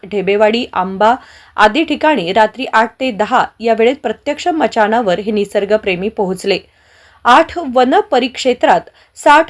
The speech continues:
मचाण उभारले होते. या प्रत्येक मचाणावर प्रत्येकी दोन प्रगणक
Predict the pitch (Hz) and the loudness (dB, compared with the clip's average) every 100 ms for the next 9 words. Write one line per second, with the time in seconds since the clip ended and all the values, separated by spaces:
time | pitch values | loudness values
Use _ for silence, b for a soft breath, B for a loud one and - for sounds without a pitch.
0 | - 233 226 - 220 180 - 226 220 214 | -4 -4 -4 -2 -4 -4 -10 -12 -6 -4
1 | 185 196 208 196 - - _ b b b | -2 -2 -2 -2 -4 -6 _ b b b
2 | b 285 320 330 311 359 392 359 302 302 | b 2 4 4 2 0 -2 -2 -2 0
3 | 285 277 277 302 311 233 - 254 254 277 | 0 0 0 -2 -2 -4 -4 -6 -4 -4
4 | 285 214 208 262 311 330 - 247 226 254 | -4 -6 0 2 2 -2 -6 0 2 2
5 | 311 175 - | 0 -2 -6